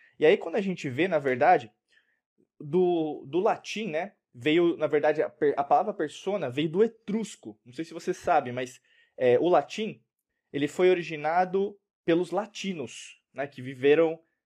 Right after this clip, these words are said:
na, no que nós chamamos hoje como, é, Península Itálica, que hoje, é, virou, né, basicamente, hoje não, né, mil oitocentos e setenta e um aí, oitocentos e setenta,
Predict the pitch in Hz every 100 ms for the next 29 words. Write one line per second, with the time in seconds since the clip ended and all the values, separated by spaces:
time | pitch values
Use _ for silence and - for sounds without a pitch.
0 | _ 127 127 127 135 - 143 151 143 139
1 | 131 143 131 127 147 139 131 _ _ _
2 | 120 120 160 151 208 - 196 196 196 _
3 | _ - 165 _ 131 147 127 123 - 85
4 | _ - 180 180 185 196 _ _ 120 131
5 | 127 127 123 117 - _ _ _ _ _
6 | 143 170 160 160 143 151 107 101 123 143
7 | 139 135 143 139 110 120 127 170 170 -
8 | 165 - 160 151 151 147 147 131 147 143
9 | 127 160 _ _ - 143 - 170 165 143
10 | - 175 196 202